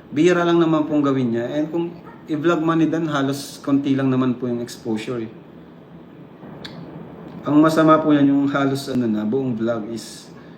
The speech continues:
yun, yung, dun na, dun na naka-focus. Wala man pong problema, no?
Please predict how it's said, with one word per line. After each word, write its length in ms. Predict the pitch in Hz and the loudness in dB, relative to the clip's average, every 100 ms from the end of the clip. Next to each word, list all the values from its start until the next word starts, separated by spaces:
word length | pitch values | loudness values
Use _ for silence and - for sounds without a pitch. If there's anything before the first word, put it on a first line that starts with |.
| - - - - - | -20 -20 -20 -16 -6
yun, 240 | 131 131 | 0 0
yung, 200 | 107 107 104 90 82 - - - - - - - - - - - - - | 0 0 -2 -4 -8 -12 -14 -14 -16 -18 -18 -18 -18 -18 -18 -18 -18 -8
dun 240 | 110 120 | 0 2
na, 160 | 113 110 - - - - 113 | 2 0 -6 -14 -16 -10 0
dun 160 | 120 | 2
na 80 | 120 | 4
naka-focus. 1400 | 123 120 120 117 113 113 110 - 113 104 104 - - - - - - - - - - - - - - - - - - - - - - - - - 170 | 2 2 0 2 0 0 -2 -4 -4 -4 -8 -10 -14 -18 -20 -20 -20 -20 -20 -20 -20 -20 -20 -20 -20 -18 -18 -18 -20 -20 -20 -18 -18 -18 -18 -12 0
Wala 160 | 233 247 | 4 6
man 80 | |
pong 160 | 226 220 | 6 8
problema, 800 | 214 175 180 165 147 143 147 - 139 | 6 8 8 8 4 2 -2 -8 -2
no? 320 | 143 170 | -2 -2